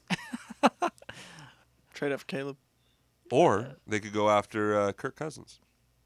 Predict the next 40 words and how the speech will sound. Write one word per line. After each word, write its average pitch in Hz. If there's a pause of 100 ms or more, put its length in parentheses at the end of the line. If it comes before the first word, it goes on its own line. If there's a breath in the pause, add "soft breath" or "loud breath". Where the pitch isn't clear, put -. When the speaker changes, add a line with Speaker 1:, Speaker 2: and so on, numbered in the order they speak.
(1600 soft breath)
Speaker 3:
Be 131
a 120
good 117
bridge 113
player 120
until 127
you 104
can 104
get 104
the 98
guy 98
you 95
want. 107 (1400)
Don't 262
act 147
like 127
we, 123
Speaker 2:
Kirk's - (100)
Speaker 3:
don't 240
act 196
like 147
what 135
he 139
Speaker 2:
Neal. 127
Speaker 3:
didn't 127
do 123
in 110
Minnesota 110
wasn't 95
special. 104
They 104
just 120
didn't 110
have 104
an 95
O 101
lineman 95
to 90
protect 98
him. 82